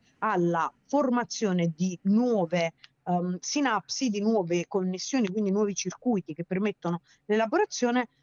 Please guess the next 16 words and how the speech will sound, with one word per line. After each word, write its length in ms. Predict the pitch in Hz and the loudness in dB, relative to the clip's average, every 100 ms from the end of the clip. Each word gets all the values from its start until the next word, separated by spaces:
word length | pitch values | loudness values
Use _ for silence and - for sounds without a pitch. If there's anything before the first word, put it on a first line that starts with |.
| _ | _
a 100 | 277 | 2
livello 340 | 330 254 247 | 4 4 2
dell'ippocampo, 1000 | 214 226 220 208 208 185 175 160 165 180 | 2 2 2 0 -2 0 0 0 -2 -2
che 160 | 160 247 | 0 0
è 60 | 220 | 2
una 260 | 190 196 190 | 0 -2 -4
zona 520 | 202 247 185 170 160 | 0 2 2 0 0
del 140 | 175 | -2
nostro 320 | 208 220 - 294 | -2 -6 -6 -4
cervello 560 | 381 202 196 214 214 - _ | -2 0 0 0 -2 -4 _
fortemente 520 | - 214 - 220 196 | -4 -4 0 0 2
legata 320 | 254 220 202 233 | 0 0 0 2
alla 180 | 208 | 2
memoria 580 | 180 208 185 185 185 196 196 | 2 2 2 0 0 -2 -4
e 180 | _ 185 | _ -2
all'apprendimento. 1120 | 180 180 170 - 180 170 190 196 156 160 156 | 0 -2 -2 -2 -2 0 0 -2 -4 -6 -6